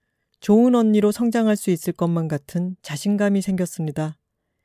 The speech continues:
저희 대표님과 몇 살 차이 안 나시는 작가님들인데 작가님들은 언니지만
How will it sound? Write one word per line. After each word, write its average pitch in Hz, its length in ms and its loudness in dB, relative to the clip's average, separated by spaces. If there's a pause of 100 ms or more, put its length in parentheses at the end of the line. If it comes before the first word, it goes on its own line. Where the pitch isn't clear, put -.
(300)
저희 208 240 2
대표님과 185 800 0
몇 156 160 -2
살 196 240 -2
차이 233 280 -4
안 156 200 -4
나시는 196 400 -2
작가님들인데 151 880 -4 (640)
작가님들은 202 720 0
언니지만 175 680 0